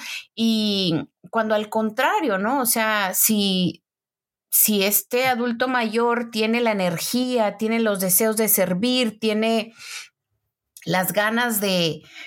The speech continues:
cultivar su jardín, ¿no? Como por ejemplo, yo lo veo en mi, en mi abuelita, la mamá de mi mamá, es una señora igual muy mayor y muy activa, que siempre está, que si sembrando esto, sembrando aquello, ya pintó aquí, ya pintó allá,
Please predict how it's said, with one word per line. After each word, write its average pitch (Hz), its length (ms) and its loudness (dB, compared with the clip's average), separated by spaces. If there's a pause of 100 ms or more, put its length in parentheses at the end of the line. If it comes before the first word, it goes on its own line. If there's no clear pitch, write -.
(120)
cultivar 208 540 0
su 226 160 2
jardín, 220 580 0
¿no? 220 180 2
Como 185 140 -2
por 170 80 0
ejemplo, 190 280 0
yo 185 120 0
lo 190 140 2
veo 185 140 2
en 196 120 -2
mi, 185 240 2
en 170 300 0
mi 160 80 2
abuelita, 165 480 0
la 185 100 2
mamá 165 220 0
de 185 100 0
mi 180 140 0
mamá, 160 380 0
es 185 120 -8
una 185 160 0
señora 170 640 0 (140)
igual 170 340 0
muy 190 160 -2
mayor 190 480 0
y 220 100 0
muy 175 560 0
activa, 196 580 -2
que 165 120 -4
siempre 190 400 0
está, 185 520 0 (800)
que 185 160 4
si 170 560 4 (520)
sembrando 202 840 0
esto, 226 420 0
sembrando 185 560 2
aquello, 220 480 -2
ya 196 240 0
pintó 180 260 -2
aquí, 226 360 -2
ya 196 180 0
pintó 180 300 0
allá, 220 540 0